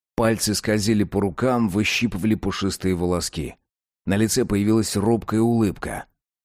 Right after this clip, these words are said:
Взгляд затуманился и опустел, как будто глаза больше не соединялись с мозгом, а пары зелёных шариков болтались в глазницах. "Что ты выберешь?"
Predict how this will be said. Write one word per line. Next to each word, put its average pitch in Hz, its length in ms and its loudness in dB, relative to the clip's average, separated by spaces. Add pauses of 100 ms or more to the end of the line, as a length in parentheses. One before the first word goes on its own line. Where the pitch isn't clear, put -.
Взгляд 101 400 0
затуманился 101 800 0
и 82 60 0
опустел, 98 600 0
как 85 180 -6
будто 90 280 -4
глаза 95 340 0
больше 87 420 -2
не 90 140 -2
соединялись 90 680 0
с - 100 -6
мозгом, 87 640 -2 (200)
а 80 140 -4
пары 110 300 0
зелёных 113 480 2
шариков 127 560 0
болтались 85 600 -2
в 78 60 -8
глазницах. 92 880 -2 (680)
"Что - 640 0 (140)
ты 98 280 2
выберешь?" 78 1000 -4